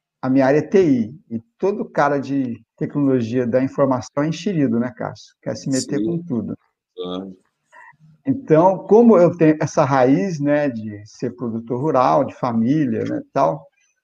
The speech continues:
Speaker 1: eu tenho parceiros, inclusive um meu grande parceiro faleceu agora, Luiz Geraldo, um engenheiro agrônomo lá de São Roque. Mas eu tenho outros parceiros, mas ele foi uma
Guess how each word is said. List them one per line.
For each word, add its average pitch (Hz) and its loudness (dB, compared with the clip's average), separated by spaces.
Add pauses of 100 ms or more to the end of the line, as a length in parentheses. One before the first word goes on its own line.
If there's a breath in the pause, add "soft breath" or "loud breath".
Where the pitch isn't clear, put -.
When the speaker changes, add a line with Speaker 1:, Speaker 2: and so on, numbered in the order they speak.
(960 soft breath)
Speaker 1:
eu 175 4
tenho 180 4
parceiros, 180 0 (640)
inclusive 156 -4
um 170 2
meu 170 0 (460)
grande 170 2
parceiro 151 -2
faleceu 147 -2
agora, 120 -2 (960)
Luiz 139 2
Geraldo, 135 4
um - 0
engenheiro 131 -2
agrônomo 127 0
lá 123 -2
de 113 -10 (520)
São 127 -4
Roque. 110 -2 (560)
Mas 147 0
eu 180 2
tenho 202 0
outros 185 -2
parceiros, 170 0
mas 160 -2
ele 156 -2
foi 160 -2
uma 156 -2